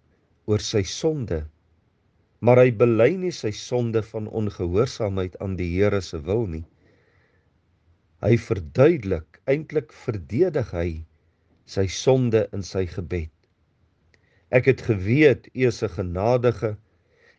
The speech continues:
en barmhartige God, lankmoedig en vol liefde." Hierdie woorde is nie woorde wat Jona bedoel het om die Here te loof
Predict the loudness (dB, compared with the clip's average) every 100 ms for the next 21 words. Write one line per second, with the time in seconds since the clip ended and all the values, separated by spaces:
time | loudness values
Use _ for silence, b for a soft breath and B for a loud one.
0 | 0 4 6 6 4 4 2 0 0 -8
1 | -10 -12 -8 -8 -8 _ -8 -8 -2 2
2 | 2 2 -4 -6 -4 -4 -2 -4 -10 -12
3 | -12 -12 _ _ _ _ _ _ _ _
4 | _ _ _ _ 2 4 2 2 6 6
5 | 6 4 2 0 -2 _ _ _ _ _
6 | _ _ _ _ _ -4 -2 -2 -2 4
7 | 6 8 6 2 0 0 0 2 2 -4
8 | -10 -6 -2 0 -2 -8 _ _ _ _
9 | _ _ -2 0 2 6 6 6 2 -2
10 | -4 0 4 2 0